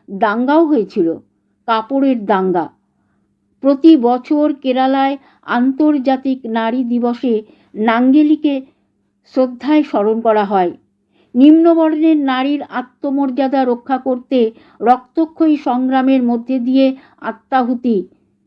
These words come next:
এক মহান দৃষ্টান্ত স্বরূপ। তিনি অসাধারণ,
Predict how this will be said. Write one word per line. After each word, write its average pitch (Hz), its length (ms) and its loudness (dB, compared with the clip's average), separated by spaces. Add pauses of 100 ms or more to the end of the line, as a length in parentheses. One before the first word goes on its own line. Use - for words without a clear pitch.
(140)
এক 220 260 -4
মহান 240 480 0
দৃষ্টান্ত 226 540 -6
স্বরূপ। 190 400 0 (800)
তিনি 302 240 6
অসাধারণ, 233 760 -2